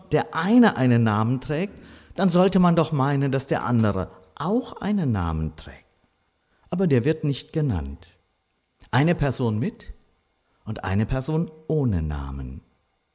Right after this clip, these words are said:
Dieser Unterschied ist absichtlich hier so gemacht.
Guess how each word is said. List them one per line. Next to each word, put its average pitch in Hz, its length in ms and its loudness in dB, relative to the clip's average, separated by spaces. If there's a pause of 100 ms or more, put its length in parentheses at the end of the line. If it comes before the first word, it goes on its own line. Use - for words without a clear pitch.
(920)
Dieser 170 280 2
Unterschied 175 600 -6 (400)
ist - 160 -10
absichtlich - 800 -12 (420)
hier 87 460 -4
so 90 300 -8
gemacht. 92 580 -8